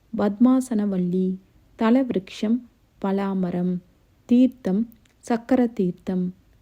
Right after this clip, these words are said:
ஆகமம் வைகானசம். விமானம்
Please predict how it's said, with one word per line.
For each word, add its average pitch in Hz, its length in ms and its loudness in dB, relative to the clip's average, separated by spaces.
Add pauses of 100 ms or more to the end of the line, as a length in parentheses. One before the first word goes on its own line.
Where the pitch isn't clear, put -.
(120)
ஆகமம் 208 640 2 (340)
வைகானசம். 190 840 -2 (520)
விமானம் 214 640 4